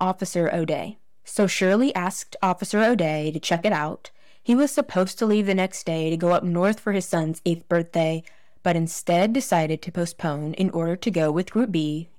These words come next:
and Shirley the next day to check it out. The next day,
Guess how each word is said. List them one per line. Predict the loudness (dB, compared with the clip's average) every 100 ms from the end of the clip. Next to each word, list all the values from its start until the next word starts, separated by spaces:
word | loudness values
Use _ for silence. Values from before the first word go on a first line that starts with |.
| 0
and | 4 4
Shirley | 4 4 4 4 2
the | 2
next | 0 -2 -2
day | 0
to | 0
check | -2 -4
it | -2
out. | -4 -8 -16 -20 -20 -20 -20 -6
The | 0
next | 0 0 0
day, | 0 2 0 -8